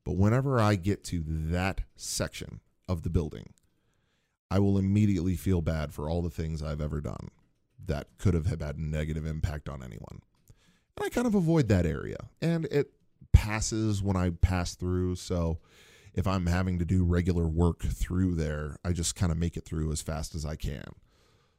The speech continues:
So I don't sit there and think, "Oh man, I should have done this differently," or "I should have done that," or instead of having any of that regret feeling,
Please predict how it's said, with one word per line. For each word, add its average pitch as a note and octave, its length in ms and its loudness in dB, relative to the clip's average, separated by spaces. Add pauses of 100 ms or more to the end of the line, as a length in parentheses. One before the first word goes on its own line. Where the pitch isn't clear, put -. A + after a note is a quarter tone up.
(120)
So F#2+ 200 0
I E2 120 2
don't E2 420 -2
sit - 160 -2
there D#2 100 -2
and D#2 140 -6
think, D#2+ 260 -8
"Oh F#2+ 200 6
man, F2+ 240 0
I D#2 40 -6
should F2+ 200 -2
have D#2+ 80 -2
done D#2+ 180 -2
this D#2 240 -2
differently," - 460 -8
or C2 100 -10
"I D#2+ 40 -8
should - 180 -4
have D2+ 100 -6
done D2+ 220 -8
that," D2 340 -8
or B1 80 -8 (100)
instead G#2 280 0
of G2 80 2
having F#2+ 280 4
any F2+ 200 4
of E2 100 2
that E2+ 220 -2
regret E2+ 720 -4
feeling, D2 640 -2